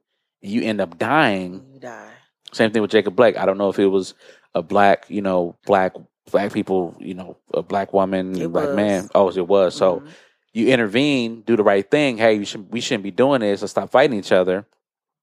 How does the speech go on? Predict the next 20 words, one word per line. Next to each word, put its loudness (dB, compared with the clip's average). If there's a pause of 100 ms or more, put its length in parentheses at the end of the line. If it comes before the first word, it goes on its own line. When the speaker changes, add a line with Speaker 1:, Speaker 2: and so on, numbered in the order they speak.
(480)
Speaker 1:
But -8
you -2
come 0
in 0
and -6
get 0
shot 2 (100)
seven 0
times -2
in -6
the -8
back -2
and -14
get -6
Speaker 2:
Mm-hmm. -8
End 2
your 0
life. -6
Speaker 1:
paralyzed. -12
Speaker 2:
Exactly. -14